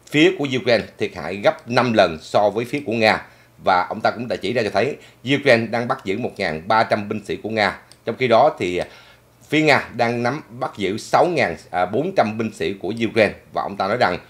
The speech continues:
điều này sẽ được, à, thực hiện qua cái tiến trình gọi là trao đổi tù nhân.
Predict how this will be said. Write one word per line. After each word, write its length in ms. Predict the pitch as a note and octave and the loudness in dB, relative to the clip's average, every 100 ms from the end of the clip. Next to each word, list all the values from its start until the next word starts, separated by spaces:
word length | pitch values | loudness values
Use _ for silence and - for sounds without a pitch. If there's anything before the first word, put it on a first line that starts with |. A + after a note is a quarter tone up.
| _ - | _ -2
điều 160 | A2+ | 2
này 160 | A2 G2 | 2 2
sẽ 120 | C3+ | 0
được, 220 | G#2 - | -4 0
à, 180 | G2+ F#2 - - | 2 2 -2 -10
thực 140 | - - | -8 -2
hiện 220 | G2 A2 | -2 0
qua 120 | A2+ | -2
cái 140 | G2+ A#2 | -2 -4
tiến 120 | C#3+ D3 | -6 -4
trình 160 | E2 | -4
gọi 100 | F2 | -2
là 80 | E2+ | -2
trao 300 | - A#2+ A#2 | 2 4 4
đổi 200 | D#2+ F2 - | 2 -2 -2
tù 80 | F#2+ | 0
nhân. 220 | F#2+ | 0